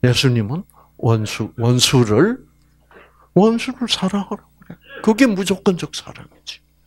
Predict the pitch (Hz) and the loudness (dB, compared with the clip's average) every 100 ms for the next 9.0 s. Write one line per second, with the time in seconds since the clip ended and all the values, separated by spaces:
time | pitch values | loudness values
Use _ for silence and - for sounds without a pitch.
0 | _ _ - - - 151 185 214 214 240 | _ _ -20 -18 2 8 8 8 2 2
1 | 262 254 196 160 - 175 135 _ _ _ | 2 2 2 2 0 -2 -4 _ _ _
2 | _ _ _ _ _ _ _ _ _ _ | _ _ _ _ _ _ _ _ _ _
3 | _ _ - 143 123 101 95 - 101 - | _ _ -2 0 2 -2 -8 -10 -12 -14
4 | - - - - - _ _ _ _ _ | -14 -14 -16 -20 -20 _ _ _ _ _
5 | _ _ _ _ _ _ _ _ _ _ | _ _ _ _ _ _ _ _ _ _
6 | _ _ _ _ _ _ _ _ _ _ | _ _ _ _ _ _ _ _ _ _
7 | _ - 143 - - _ - - 160 151 | _ 2 2 0 -20 _ -6 2 4 8
8 | 131 139 113 85 90 82 - - 113 | 8 8 4 -4 -10 -12 -14 -16 -18